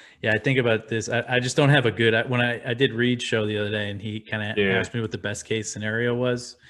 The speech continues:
Speaker 1: and I just didn't really have a good <laughs> answer for him when it comes to Ukraine. It's just, I don't know. I can't picture anything remotely good.
Speaker 2: Yeah, it, it really does seem like the Biden administration has zero intention of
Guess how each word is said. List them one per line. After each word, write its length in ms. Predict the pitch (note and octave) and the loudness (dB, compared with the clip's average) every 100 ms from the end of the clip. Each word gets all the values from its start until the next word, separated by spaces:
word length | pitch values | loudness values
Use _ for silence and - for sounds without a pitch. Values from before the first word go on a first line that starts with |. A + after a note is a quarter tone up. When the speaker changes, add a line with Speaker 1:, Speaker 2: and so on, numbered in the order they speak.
| - - - | -12 -12 -6
Speaker 1:
and 80 | A2 | -2
I 60 | |
just 200 | G#2+ A2 | -2 -2
didn't 280 | - G#2+ A2 - | -4 -4 -4 -2
really 280 | A#2+ A#2 | 2 4
have 180 | A2+ A2+ | 4 4
a 40 | A2 | 4
good 180 | A#2+ | 4
<laughs> 120 | A2 - | 4 0
answer 200 | - B2 | -2 -4
for 200 | - C3 | -4 -4
him 160 | B2 - - - - _ _ | -6 -8 -20 -20 -20 _ _
when 120 | B2+ A#2 | 0 0
it 60 | |
comes 240 | A2 A#2 - | 2 -2 -2
to 60 | |
Ukraine. 420 | G#2+ - B2 A#2 G2+ | -6 0 2 2 0
It's 160 | G2 | -6
just, 260 | - - - | -12 -12 -10
I 100 | A2 | -8
don't 160 | G#2 G2 | -8 -8
know. 300 | G#2+ G2+ G#2+ | -8 -10 -12
I 60 | - | -16
can't 260 | - A2+ | -10 -12
picture 480 | - A#2+ - G#2 G2+ - _ _ _ _ _ _ - _ - | -8 -8 -6 -6 -8 -12 _ _ _ _ _ _ -20 _ -6
anything 500 | C3 B2+ A2 A#2 G#2+ | -2 -2 -4 -6 -6
remotely 420 | G#2 G#2+ G2+ G2+ | -4 -4 -6 -10
good. 400 | G2 G#2+ G2 - _ _ _ _ | -8 -6 -6 -8 _ _ _ _
Speaker 2:
Yeah, 320 | G#2+ A#2+ C3 C3 | 2 4 4 2
it, 180 | E3 F#3 D#3 | 0 2 0
it 100 | D3+ | 4
really 260 | G#3 C4 | 6 6
does 320 | C3+ B2+ B2+ - | 4 2 2 -2
seem 240 | A#2+ A2 | -4 -2
like 180 | G#2 G2+ | -2 -4
the 60 | |
Biden 280 | F2+ G2+ G2+ | -2 0 0
administration 680 | G2+ G2 G#2 - G#2+ G2+ A2 | -4 -6 -8 -4 -2 -2 -4
has 260 | F#2 G2+ G2 - | -4 -6 -4 -6
zero 320 | - A2 A#2 | 0 2 4
intention 540 | A2+ G#2+ G#2+ G#2 A#2 G2+ | 2 -2 -6 -4 -4 -4
of 280 | A2 G#2 | -2 -2